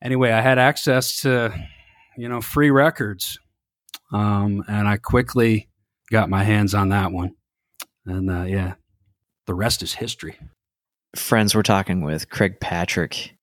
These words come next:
Speaker 2: here of Giants of Diving, also known as Giants of Diving, here on Cover to Cover with Matt Tarkas, specifically about Patty Griffin's nineteen ninety-six record, Living with Ghosts.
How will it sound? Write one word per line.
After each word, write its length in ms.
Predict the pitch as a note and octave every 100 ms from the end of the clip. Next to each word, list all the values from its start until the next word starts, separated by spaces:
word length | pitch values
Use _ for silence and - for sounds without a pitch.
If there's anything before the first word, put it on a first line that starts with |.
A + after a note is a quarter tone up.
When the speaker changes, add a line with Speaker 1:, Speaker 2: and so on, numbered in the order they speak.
| _ _
Speaker 2:
here 520 | - G2 E2+ E2+ - -
of 280 | G2 F2+ - _
Giants 540 | G2+ G#2+ A2+ F#2+ F#2 -
of 200 | - -
Diving, 400 | E3+ F3 E3+ F3+
also 320 | D3+ D3+ -
known 240 | G#2 A2 C#3
as 140 | G2
Giants 340 | - D#2+ C#2+ -
of 80 |
Diving, 400 | - A#1+ A#1+ D2+
here 180 | - F2
on 140 | E2+ E2
Cover 260 | F2+ F2
to 60 | E2
Cover 320 | - F2 E2+
with 220 | E2+ -
Matt 240 | E2+ D#2+ -
Tarkas, 380 | D2 D2+ D2
specifically 600 | - - - G2 - F#2+
about 320 | F#2 F2+ F2+ - - - - - -
Patty 240 | C3+ C3+
Griffin's 520 | A#2 A2 G#2+ G2 -
nineteen 300 | F#2 F#2 F2+
ninety-six 640 | F2+ F2 - F#2+ - -
record, 440 | - F2+ - E2+ - G#2+
Living 540 | F2+ F#2+ G2+ G2 F#2+
with 400 | - F2 D#2+ -
Ghosts. 600 | - F#2 C2 - - -